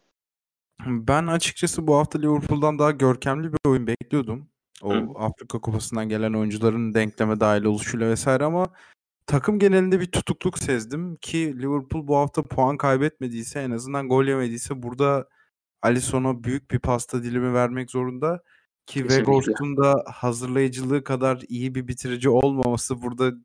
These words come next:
Speaker 1: büyük bir
Speaker 2: Hı.
Speaker 1: avantaj oldu Liverpool adına. Epey pozisyon verdiler çünkü. Ve ben bu maç özelinde Salah, Firmino,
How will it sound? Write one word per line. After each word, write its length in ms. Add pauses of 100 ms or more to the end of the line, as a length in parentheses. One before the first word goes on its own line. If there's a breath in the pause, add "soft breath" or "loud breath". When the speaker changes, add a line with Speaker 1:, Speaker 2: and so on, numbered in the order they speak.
(120)
Speaker 1:
büyük 220
bir 60
Speaker 2:
Hı. 40
Speaker 1:
avantaj 420
oldu 300
Liverpool 440
adına. 260 (680)
Epey 340
pozisyon 480
verdiler 440
çünkü. 480 (640)
Ve 180
ben 360 (640)
bu 100
maç 240
özelinde 560
Salah, 500
Firmino, 760